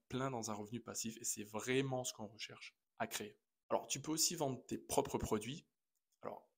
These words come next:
qu'ils soient des produits digitaux ou des produits matières, tu as le choix. Personnellement, je penche plus pour un produit digital car la vente reste infinie. Il n'y a pas de problème de stock pour les entreprises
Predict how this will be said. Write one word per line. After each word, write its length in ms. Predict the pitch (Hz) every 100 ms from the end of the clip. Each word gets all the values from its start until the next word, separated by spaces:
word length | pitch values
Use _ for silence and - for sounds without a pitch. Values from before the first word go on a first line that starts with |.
| -
qu'ils 140 | 127
soient 220 | - 123
des 80 | 117
produits 320 | - 123 107
digitaux 760 | 110 135 135 127 - 127 139 139
ou 80 | 127
des 100 | 120
produits 420 | - 120 117 110
matières, 680 | 104 104 104 - 123 151 - _
tu 200 | - -
as 40 | 113
le 60 |
choix. 300 | 104 113 - - _ _ _ _ _ -
Personnellement, 760 | 110 - 135 131 135 151 - _ _ -
je 100 | -
penche 280 | - 117 - - _
plus 260 | - 160 160
pour 220 | - 123
un 80 | 110
produit 320 | 110 117 123
digital 640 | 123 127 120 120 - 113 123
car 180 | 110
la 140 | 110 110
vente 320 | 113 123 139
reste 240 | 113 -
infinie. 320 | 117 - 107 104
Il 80 | 110
n'y 80 |
a 60 | 110
pas 160 | - 139
de 80 | -
problème 280 | - 123 110
de 80 | 107
stock 380 | - 120 120 - _ _ -
pour 140 | 143
les 100 | 127
entreprises 640 | 113 - 117 - 117 120